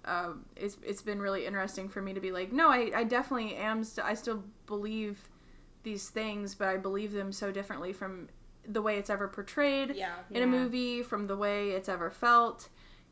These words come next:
Speaker 1: in a movie." And I just kind of, I don't know, that, that's something that I sort of wish for, but also there's so much rep-, overrepresentation of, like, people just like me from middle class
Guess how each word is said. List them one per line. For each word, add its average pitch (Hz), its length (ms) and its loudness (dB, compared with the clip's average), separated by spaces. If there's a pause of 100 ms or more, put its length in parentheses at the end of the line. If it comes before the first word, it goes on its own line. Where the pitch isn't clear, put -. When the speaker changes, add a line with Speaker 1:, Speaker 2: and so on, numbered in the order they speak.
Speaker 1:
in 226 80 0
a 233 40 4
movie." 220 540 0
And 202 140 -2
I 196 80 0
just 196 280 -6
kind 208 200 0
of, 196 260 -4 (160)
I 196 100 2
don't 214 120 2
know, 180 340 0
that, 214 280 4
that's 302 220 6
something 370 320 0
that 370 100 0
I 370 60 2
sort 392 280 0
of 415 100 -2
wish 427 120 0
for, 440 140 0
but - 140 2
also 247 340 2
there's 233 280 0
so 240 100 2
much 226 220 0
rep-, 214 280 -2
overrepresentation 190 1040 0
of, 170 120 -10
like, 170 260 -2 (340)
people 220 220 -2
just 208 240 0
like 175 180 0
me 175 220 -6
from 196 240 -2
middle 185 180 2
class 185 600 2